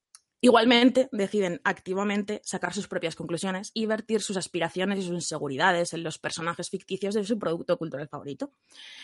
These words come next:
Entiendo que esto es un tema espinoso porque hay como muchos fans de sacarnos el carnet y de decir, "No, esto no es así", cuando hablamos de nuestras <laughs> interpretaciones personales, como de nuestras películas o libros o tebeos o lo que sea. Pero si os he dado esta chapa,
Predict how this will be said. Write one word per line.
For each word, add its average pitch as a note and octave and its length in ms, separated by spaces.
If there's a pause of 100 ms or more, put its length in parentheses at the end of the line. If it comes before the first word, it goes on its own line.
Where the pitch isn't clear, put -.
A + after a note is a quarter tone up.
(920)
Entiendo C4 600
que C4 80
esto B3+ 160
es C4 80
un B3+ 80
tema B3 160
espinoso A#3 420
porque G3 180
hay F3+ 60
como F3+ 200
muchos F3+ 300
fans F#3+ 220
de F3+ 140
sacarnos F3+ 340
el F#3+ 80
carnet E3 380
y - 20
de F3+ 80
decir, D#3+ 360
"No, F#3 60
esto A#3 220
no D4+ 80
es D4 80
así", A3+ 460
cuando E3 280
hablamos E3 400
de E3 300
nuestras E3+ 340 (100)
<laughs> E3+ 360
interpretaciones E3 220
personales, E3 560
como D3+ 180
de D3 140
nuestras D3 320
películas D3+ 560
o D3+ 40
libros E3 420
o - 120
tebeos - 460
o F3 80
lo E3 100
que - 80
sea. - 220 (840)
Pero G#3 240
si G#3 140
os F3+ 120
he G3+ 60
dado A3 180
esta F3+ 240
chapa, - 360